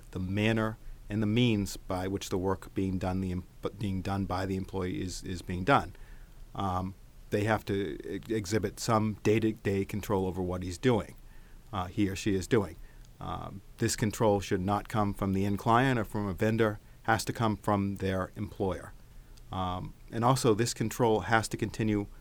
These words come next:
for the entire H one B, uh, duration being requested. If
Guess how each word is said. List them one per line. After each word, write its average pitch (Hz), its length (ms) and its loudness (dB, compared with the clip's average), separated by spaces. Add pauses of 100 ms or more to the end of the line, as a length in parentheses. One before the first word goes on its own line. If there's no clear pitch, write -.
(140)
for 110 240 6
the 110 120 6
entire 107 580 4
H 95 240 -4
one 92 180 -2
B, 90 300 0 (280)
uh, 90 320 -4
duration 95 540 0
being 90 180 -2
requested. 87 560 -4 (240)
If - 80 -6